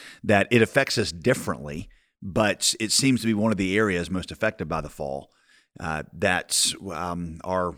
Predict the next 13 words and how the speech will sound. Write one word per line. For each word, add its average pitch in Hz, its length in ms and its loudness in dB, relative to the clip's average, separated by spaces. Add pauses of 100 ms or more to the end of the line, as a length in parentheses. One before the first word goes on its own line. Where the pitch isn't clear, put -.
(140)
sexual 101 300 -2
desires 92 300 0
are 85 60 -10
twisted. 110 480 -2
And 80 80 -6
for 92 80 -8
some 113 180 -2
people, 123 300 0
that 101 180 -2
comes 101 240 -4
out 101 300 0
in 95 320 -2 (540)
an, 85 160 -10